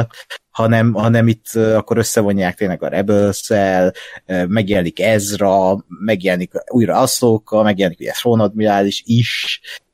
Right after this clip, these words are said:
Speaker 2: Ö, nem, nem tudom, tehát ez, ez, ez, ez nagyon veszélyes. Rosszabb esetben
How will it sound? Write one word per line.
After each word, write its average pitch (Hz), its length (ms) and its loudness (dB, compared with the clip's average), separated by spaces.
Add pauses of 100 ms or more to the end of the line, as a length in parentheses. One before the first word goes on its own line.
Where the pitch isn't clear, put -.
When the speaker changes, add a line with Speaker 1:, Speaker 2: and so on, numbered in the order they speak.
(260)
Speaker 2:
Ö, 110 220 2 (180)
nem, 151 220 0
nem 170 180 4
tudom, 104 280 0
tehát 117 180 0
ez, 127 240 2
ez, 117 180 0 (220)
ez, 127 180 -6
ez - 240 -4 (200)
nagyon 117 420 0
veszélyes. 110 380 -2
Rosszabb 160 420 2
esetben 117 560 2